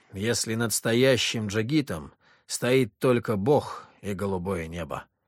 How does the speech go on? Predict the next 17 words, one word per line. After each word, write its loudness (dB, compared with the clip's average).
Пожав 0
плечами, -2
проговорил -2
Георгадзе. -8
"Мы -2
не -2
выбирали, 2
в -10
какой -4
стране -4
родиться, -8
но -4
выбираем, 4
в -16
какой -2
нам -2
жить". -8